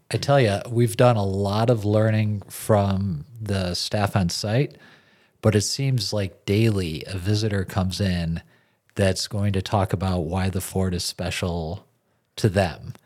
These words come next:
And they will be focusing on maybe one of the rifled muskets that will be used. Or some people will come in and they'll be a fan of a T V show.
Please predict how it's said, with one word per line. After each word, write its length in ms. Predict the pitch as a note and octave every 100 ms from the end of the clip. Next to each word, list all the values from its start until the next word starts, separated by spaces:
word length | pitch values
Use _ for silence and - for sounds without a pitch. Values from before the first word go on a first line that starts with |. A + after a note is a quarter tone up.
| _ _ _ _
And 180 | G#2 G2+
they 160 | G#2+ A2
will 220 | A2 G#2
be 220 | A2 G2+
focusing 800 | - A2+ G2 G2+ - G2+ G2 F#2+
on 580 | - G2 F#2+ F#2 F#2+ F#2 - - _ _ -
maybe 580 | G2+ G2 G2 G2 F#2+ - -
one 300 | G2+ G2+ G2+
of 140 | F#2+
the 100 | F#2
rifled 400 | F#2+ F#2+ - E2+
muskets 560 | F#2+ G2 - G#2 - - - -
that 200 | G2+ D#2
will 120 | F2
be 120 | F2+
used. 580 | F2 D2+ A#1+ D2 - - - - _ _
Or 520 | G2 G2+ G#2 G2+ G#2
some 300 | - - D3+
people 600 | D#3 C3 - A#2 A2 A2 G2
will 120 | A2+
come 300 | - A#2 A2+
in 160 | A#2
and 100 | G#2+
they'll 140 | G#2+ A#2
be 320 | A#2+ A2+ G#2+
a 100 | -
fan 380 | - A#2 A2+ A2+
of 140 | G#2
a 60 | G2
T 220 | - A2
V 120 | G#2 G2
show. 480 | - F2 A#1+ A1